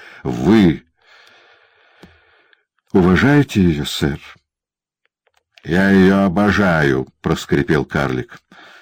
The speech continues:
«Вы очень добры, чрезвычайно добры, сэр. Не будет ли у вас каких-либо других распоряжений, помимо тех, что касаются мистера Ричарда, сэр?»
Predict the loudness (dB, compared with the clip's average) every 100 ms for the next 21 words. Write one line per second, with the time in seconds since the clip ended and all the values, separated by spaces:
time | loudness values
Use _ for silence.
0 | -6 -2 -2 0 -4 0 -2 0 0 -2
1 | -2 -4 -2 -2 -2 -2 -2 -2 -2 0
2 | -2 -2 -2 -2 -2 -2 0 2 0 2
3 | 2 4 2 -2 -4 -4 0 -2 0 2
4 | 2 0 0 0 0 -2 -2 -2 2 2
5 | 2 0 0 -2 -2 -2 -2 -2 -2 -2
6 | -4 -6 -4 -4 -2 -2 -2 -4 -4 -2
7 | -4 -4 -2 2 0 0 -6 -6 -6 -4
8 | -4 -2 -4